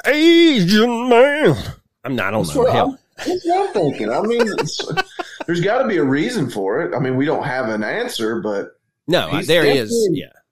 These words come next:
Speaker 1: Well, when we get into theories,
Speaker 2: definitely
Speaker 1: there's one
Speaker 2: trying, he's definitely trying to hide himself.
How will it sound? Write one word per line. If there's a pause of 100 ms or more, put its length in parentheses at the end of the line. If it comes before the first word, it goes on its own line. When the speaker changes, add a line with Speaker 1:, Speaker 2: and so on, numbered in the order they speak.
Speaker 1:
Well,
when
we
get
into
theories,
Speaker 2:
definitely
Speaker 1:
there's
one
Speaker 2:
trying, (1300)
he's
definitely
trying
to
hide
himself.